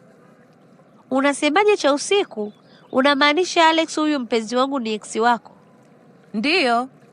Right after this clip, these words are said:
Speaker 1: Sasa ilikuwaje ukaachana naye?
Speaker 2: Kwa ufupi ni kwamba Alex alikuwa mwanaume mbaya sana kwangu,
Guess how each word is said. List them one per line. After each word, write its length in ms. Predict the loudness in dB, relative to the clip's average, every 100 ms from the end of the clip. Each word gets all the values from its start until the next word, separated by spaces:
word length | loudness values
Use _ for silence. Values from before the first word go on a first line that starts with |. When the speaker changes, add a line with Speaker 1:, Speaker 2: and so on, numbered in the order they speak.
| _ _ _ _ _ _ _ -12
Speaker 1:
Sasa 280 | -2 -2 2
ilikuwaje 500 | 0 0 2 2 2
ukaachana 600 | 0 0 0 -4 -2 -2
naye? 360 | 0 0 -2 -8 _ _ -20 -20 -20 -20 -20 _ _ 0
Speaker 2:
Kwa 120 | 2
ufupi 380 | 4 0 0 -2
ni 120 | -2
kwamba 520 | 0 2 2 0 0
Alex 340 | 2 0 0 -2
alikuwa 320 | -2 0 0
mwanaume 360 | 2 0 -2
mbaya 300 | 0 2 2
sana 300 | 0 -4 -6
kwangu, 460 | -4 -4 -4 -6 -10